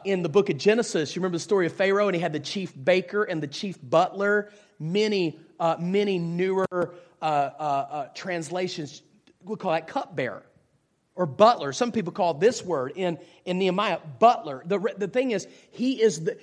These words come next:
he's not just a guy who served glasses. He was literally over,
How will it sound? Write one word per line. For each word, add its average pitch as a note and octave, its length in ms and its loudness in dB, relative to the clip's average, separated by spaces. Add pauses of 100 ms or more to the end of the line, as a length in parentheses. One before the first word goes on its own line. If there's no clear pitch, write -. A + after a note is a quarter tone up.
(140)
he's G#3 180 -4
not C#4+ 160 0
just G#3+ 200 -6
a F#3+ 40 -6
guy F3 180 0
who G3 120 -2
served G#3 480 -2
glasses. D3 840 -6 (460)
He B3 160 -2
was F#3+ 240 2
literally F#3+ 580 2
over, F3+ 1120 2